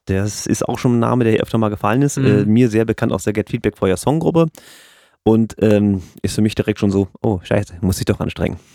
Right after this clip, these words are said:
Speaker 2: Ja.
Speaker 1: Okay. Der Toni Kamera Tone Tracks ist am Start.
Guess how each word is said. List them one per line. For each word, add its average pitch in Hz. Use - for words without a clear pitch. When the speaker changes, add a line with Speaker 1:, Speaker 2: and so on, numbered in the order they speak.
Speaker 2:
Ja. 120
Speaker 1:
Okay. 113
Der 139
Toni 165
Kamera 156
Tone 151
Tracks 143
ist 127
am 113
Start. 101